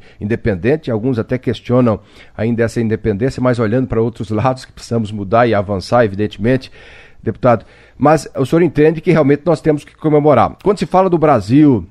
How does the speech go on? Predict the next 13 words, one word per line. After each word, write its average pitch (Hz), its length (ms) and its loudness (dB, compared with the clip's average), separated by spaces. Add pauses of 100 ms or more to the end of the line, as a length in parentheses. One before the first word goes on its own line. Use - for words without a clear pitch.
(340)
de - 80 -12
uma 123 140 0
série 165 280 0
de 117 80 -6
coisas, 143 300 0
inclusive 170 340 -4
a 175 40 0
classe 165 240 -6
política, 147 340 -6
o - 40 -20
senhor 139 160 2
é 139 40 0
político, 135 500 -4